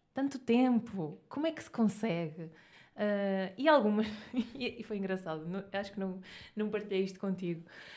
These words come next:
Ehm, a, a, tipo, fui a um evento no domingo em que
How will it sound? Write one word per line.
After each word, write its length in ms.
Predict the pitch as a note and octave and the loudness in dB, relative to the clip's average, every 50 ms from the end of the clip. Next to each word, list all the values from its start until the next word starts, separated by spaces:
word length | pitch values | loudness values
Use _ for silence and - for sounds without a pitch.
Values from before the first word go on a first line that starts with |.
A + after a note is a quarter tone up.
| - - - | -18 -8 -4
Ehm, 800 | G#3 G#3 G#3 G3+ G3+ G3+ G3+ G3+ G3+ G3 G3 G3 F#3+ F#3+ F#3+ F#3+ F#3+ - - - - _ _ _ - | 0 0 0 0 0 -2 -4 -4 -2 -2 -2 -2 -2 -2 -4 -4 -6 -10 -16 -20 -20 _ _ _ 2
a, 60 | A3 | 2
a, 380 | A3 A3 - - G#3+ G#3 G#3 | 2 2 2 2 4 2 2
tipo, 200 | G#3 - G#3+ G#3+ | 0 -6 -6 -4
fui 140 | - A3+ A3 | 0 0 2
a 40 | A3 | 4
um 40 | A3 | 4
evento 420 | A3 A3 G3+ F#3 F#3 F3+ F3+ F#3 F#3+ | 4 4 2 0 -2 -2 -2 -2 -2
no 100 | F#3+ F#3 | -2 -2
domingo 600 | G3 G3+ G3+ G#3 G#3 G#3+ G#3+ G#3+ G#3+ A3 G#3+ G#3+ - | -2 -4 -2 -2 -2 -2 -2 -2 -2 -2 -4 -4 -4
em 240 | - G#3 G#3+ G#3+ G#3+ | -6 -4 -4 -4 -4
que 640 | G#3+ G#3+ - A3+ A3+ A3 A3 A3 A3 A3 A3 | -6 -6 -4 -2 0 0 0 0 0 -2 -4